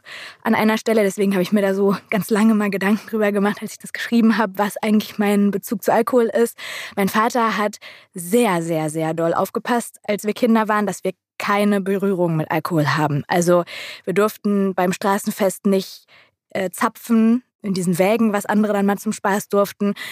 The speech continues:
Wir durften keine Flaschen in den Keller bringen. Wir durften nicht mal so alkoholfreien Sekt oder so trinken, weil er einfach, er wollte uns da komplett von weghalten. Und es war auch noch ganz, ganz lange, dass ich zum Beispiel an Weihnachten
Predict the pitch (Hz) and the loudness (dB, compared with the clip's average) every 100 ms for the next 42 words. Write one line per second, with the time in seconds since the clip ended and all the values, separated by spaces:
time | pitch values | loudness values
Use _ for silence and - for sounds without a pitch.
0 | - - - 180 190 - 202 202 202 - | -14 -8 -2 2 0 0 -6 -4 -2 0
1 | 226 - 226 220 226 226 208 196 185 226 | 0 2 2 4 2 0 0 0 2 2
2 | 226 214 208 208 214 220 - - - - | 2 0 -2 0 2 2 0 -10 -16 -18
3 | - 180 185 185 214 - 208 226 - 220 | -6 0 2 2 0 2 2 2 2 2
4 | 202 196 196 180 190 185 185 180 - 196 | 2 2 0 -2 -2 0 2 2 0 -2
5 | 180 - 214 240 - 220 214 208 220 - | -2 0 2 2 -2 -2 0 0 -2 -4
6 | - 214 208 214 - 226 208 196 190 202 | -2 -2 -2 -6 -2 0 2 2 0 0
7 | 208 - 202 190 196 202 196 208 - 196 | -2 -2 -2 0 0 -2 -4 -6 -4 -6
8 | - 240 285 - _ - 214 214 226 - | 0 0 0 -8 _ -4 0 2 0 -4
9 | - _ - 165 220 - 247 247 262 262 | -20 _ -8 -4 -4 -4 0 2 0 0
10 | 277 330 - - - - - _ _ 220 | -2 -4 -10 -20 -20 -20 -20 _ _ 0
11 | 202 226 208 214 196 - 208 277 277 240 | 0 2 0 0 -4 -2 0 2 0 0
12 | 233 - 202 214 214 220 247 - - _ | 0 0 2 2 2 2 0 -6 -20 _
13 | _ 214 196 226 - 196 - 233 202 190 | _ -2 0 -2 0 -2 0 -2 0 0
14 | 180 202 214 - - 226 226 226 240 | 2 2 0 -4 0 4 4 2 0